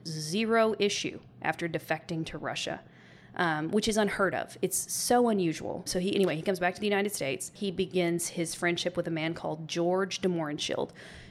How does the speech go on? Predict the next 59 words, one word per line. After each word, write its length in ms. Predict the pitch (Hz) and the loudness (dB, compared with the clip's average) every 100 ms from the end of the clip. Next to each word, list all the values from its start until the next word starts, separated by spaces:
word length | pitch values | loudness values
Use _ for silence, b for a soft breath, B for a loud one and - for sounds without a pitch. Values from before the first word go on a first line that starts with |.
| B | B
George 300 | - 202 226 | 2 2 2
de 60 | 233 | 2
Mohrenschildt 640 | 202 180 170 175 160 156 - - | 2 2 2 2 2 0 -4 -2
is 480 | 165 156 151 - - | 0 0 -2 -4 -2
a 60 | |
C 260 | 160 185 170 | -2 2 2
I 140 | 160 | 2
A 320 | 151 147 143 - | 0 -2 -4 -2
asset. 560 | 143 143 - - - - | 2 2 2 -2 -4 0
And 300 | 185 165 160 - | 2 2 0 2
what 100 | 185 | 4
do 80 | |
I 80 | 175 | 4
mean 180 | 165 160 | 2 -2
by 120 | 147 | -2
asset? 580 | - 151 165 196 180 - B B B | -2 -2 0 2 2 0 B B B
The 60 | 190 | 4
C 120 | 226 | 6
I 120 | 196 | 8
A 80 | 180 | 6
had 140 | 180 | 4
a 40 | 160 | 0
ton 220 | - 185 | 2 2
of 60 | 165 | 2
people, 340 | 147 151 151 | -2 -2 -2
like 160 | 170 156 | -2 -2
we've 140 | 180 | -2
mentioned 300 | 170 165 160 | 0 -2 -4
previously, 500 | - 160 147 147 151 151 | -2 -2 0 -2 -2 -2
that 300 | 151 143 - B B - | 0 -2 -4 B B 0
would 240 | 175 170 | 4 4
work 320 | 170 190 196 | 4 2 2
for 160 | - 196 | -2 2
them. 320 | 190 190 190 | 4 4 6
They 100 | 185 | 6
didn't 160 | 226 185 | 6 6
work 180 | 160 | 4
in 120 | 170 156 | 2 -2
the 60 | |
buil-, 220 | 139 151 - | -2 -2 0
in 120 | 170 | -2
the 60 | 131 | 0
C 160 | 165 | 0
I 100 | 151 | 0
A 140 | 156 147 | 0 -2
building, 480 | 143 151 151 151 | -2 0 0 -2
and 80 | 147 | -2
they 80 | 147 | -4
didn't 300 | 143 139 - | -4 -6 -6
draw, 260 | 151 135 139 | -4 -2 -2
like, 160 | 135 | -4
a 40 | 120 | -4
paycheck 440 | - 131 151 120 | -4 -2 -4 -4
from 240 | - 147 | -4 -4
the 80 | 135 | -4
C 200 | 135 147 | -4 -4
I 100 | 139 | -2
A, 280 | 143 143 143 B B B B | -2 -4 -6 B B B B
but 380 | 160 170 135 - | 6 6 6 0